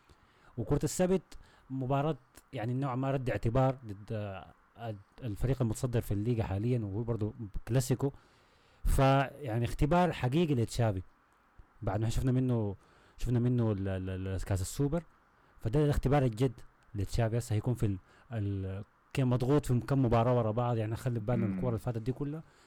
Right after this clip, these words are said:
Speaker 1: كان بيلعب برشلونة نهاية الأسبوع، بس ما كان عنده كور كاس ولا أي حاجة. لكن هسه دي، ده، ده امتحان جد. الامتحان الثاني في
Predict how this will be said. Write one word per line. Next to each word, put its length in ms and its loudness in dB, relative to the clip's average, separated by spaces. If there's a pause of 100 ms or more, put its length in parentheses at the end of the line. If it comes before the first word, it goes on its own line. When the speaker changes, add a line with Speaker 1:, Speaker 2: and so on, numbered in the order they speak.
Speaker 1:
كان 160 -2
بيلعب 180 -2
برشلونة 260 0
نهاية 180 0
الأسبوع، 300 -6
بس 200 -6
ما 80 0
كان 140 -2
عنده 160 -2
كور 220 -2
كاس 280 -2
ولا 100 -4
أي 120 -4
حاجة. 280 -6 (680)
لكن 220 0
هسه 180 -2
دي، 180 0
ده، 180 -2
ده 140 0
امتحان 540 -2
جد. 140 -6 (440)
الامتحان 380 0
الثاني 420 2
في 320 0